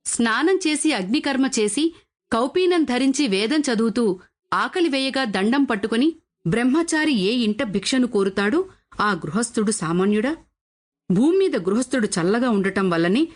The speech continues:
మునులు, తాపసులు, యతులు, వటులు మొదలగు భిక్షకుల వర్గం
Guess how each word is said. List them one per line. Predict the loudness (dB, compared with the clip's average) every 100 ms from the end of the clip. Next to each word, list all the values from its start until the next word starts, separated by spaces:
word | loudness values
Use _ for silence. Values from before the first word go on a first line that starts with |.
| -12 _ _ 0
మునులు, | 2 2 2 0
తాపసులు, | -2 -4 -2 -4 0 0
యతులు, | 0 0 0 0 0 0
వటులు | -2 0 2
మొదలగు | 2 0 0 -2
భిక్షకుల | -2 -2 -2 -2 0
వర్గం | 0 -2 -2 -2